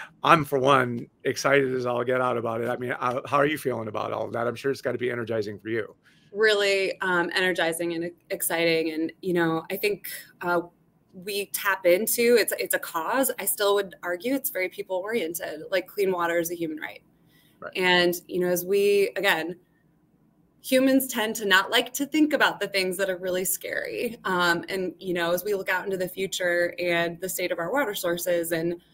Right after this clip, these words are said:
Speaker 2: areas that are especially struggling with clean water, um,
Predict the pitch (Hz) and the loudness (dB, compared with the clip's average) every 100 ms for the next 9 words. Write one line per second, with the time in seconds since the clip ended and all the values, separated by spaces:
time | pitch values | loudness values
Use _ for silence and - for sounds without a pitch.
0 | _ _ - 202 196 190 180 180 180 190 | _ _ 2 6 6 4 2 2 0 -2
1 | 185 190 180 185 180 175 175 175 185 175 | -6 -4 -4 -2 0 0 0 -2 -4 -2
2 | 175 170 165 165 180 - 175 165 170 | -2 -2 -2 -2 -4 0 2 2 0